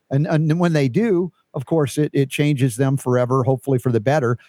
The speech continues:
And it's a very, uh, difficult time because many of them would rather go into cognitive dissonance because of the debt that they've incurred going to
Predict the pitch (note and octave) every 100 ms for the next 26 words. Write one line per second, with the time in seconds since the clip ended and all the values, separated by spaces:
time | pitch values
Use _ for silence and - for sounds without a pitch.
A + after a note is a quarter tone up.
0 | _ B2 B2 - B2 G2+ C#3+ D3 C3 -
1 | B2+ A#2 A2 D#3 F3+ D3+ - A#2+ A#2+ B2
2 | A#2 B2+ D3 C#3+ C3 B2+ A#2+ B2 A#2+ A#2
3 | A#2+ A2 G#2 A#2+ A#2 A2+ G#2 F#2+ C#3 -
4 | A#2 G#2+ - A2+ A2+ G#2 G#2+ F#2+ C3 -
5 | A2 A2+ G#2+ G2+ - C3+ G#2+ A2+ A2+ A#2
6 | - G#2+